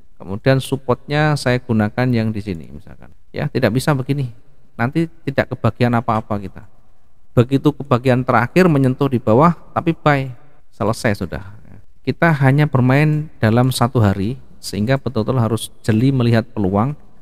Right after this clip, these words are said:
mengamati waktunya, dan tahu diri kapan kita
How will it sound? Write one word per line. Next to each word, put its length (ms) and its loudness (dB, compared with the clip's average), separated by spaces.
mengamati 560 2
waktunya, 800 0
dan 220 4
tahu 320 6
diri 320 4
kapan 420 0
kita 480 0